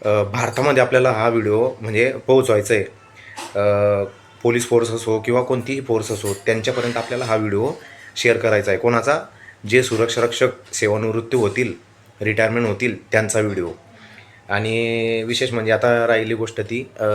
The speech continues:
एक आता तुम्हाला बघा Facebook पेजला कामगार कल्याण मंडळचं, अ, प्रोफाईल पेज आहे, त्या पेजला पण तुम्ही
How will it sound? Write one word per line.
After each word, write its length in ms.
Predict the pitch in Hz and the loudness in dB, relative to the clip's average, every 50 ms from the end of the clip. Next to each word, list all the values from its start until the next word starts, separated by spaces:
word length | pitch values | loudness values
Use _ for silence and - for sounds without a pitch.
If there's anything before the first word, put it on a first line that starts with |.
| 107 104 - | 0 0 -2
एक 240 | 113 113 107 110 | -4 -6 -4 -4
आता 360 | 113 107 113 113 113 110 113 110 | -2 -2 0 -2 -2 -2 -4 -4
तुम्हाला 300 | 104 120 113 110 107 107 | -6 -6 -4 -4 -2 -2
बघा 280 | 110 110 110 107 95 - - - - - - - - - | -2 -2 -2 -2 -4 -6 -8 -16 -20 -20 -20 -20 -8 -4
Facebook 320 | 117 110 104 101 104 123 123 | -2 -2 -2 -2 -2 -4 -4
पेजला 500 | 123 - 123 120 110 117 120 123 127 135 | 0 2 2 2 4 4 2 2 2 2
कामगार 420 | 131 - 110 107 107 110 113 117 | 0 0 -2 -2 0 0 0 0
कल्याण 300 | 117 - 110 113 117 113 | 0 0 0 0 0 0
मंडळचं, 600 | 110 110 107 110 104 104 104 104 - 120 117 123 135 - - - _ _ - - - - - _ - | 0 -2 -4 -4 -4 -6 -6 -6 -2 -2 -2 0 -2 -4 -10 -16 _ _ -20 -20 -20 -20 -14 _ -2
अ, 300 | 101 101 101 101 101 101 | 0 0 2 2 0 -2
प्रोफाईल 600 | 101 - 120 117 117 - 113 117 113 113 104 90 | 0 2 2 2 2 2 2 2 2 0 -2 -2
पेज 320 | 107 - - 117 117 107 107 | -2 0 2 2 4 4 2
आहे, 200 | 101 90 - - - _ _ _ - - - - - - - - _ | 0 -2 -2 -8 -18 _ _ _ -20 -20 -20 -20 -20 -20 -20 -6 _
त्या 100 | - 113 | 0 2
पेजला 320 | 113 - 120 113 110 117 120 | 2 4 2 2 4 2 2
पण 180 | 120 127 127 | 2 0 0
तुम्ही 320 | 123 131 127 127 127 143 | 0 0 0 0 0 -2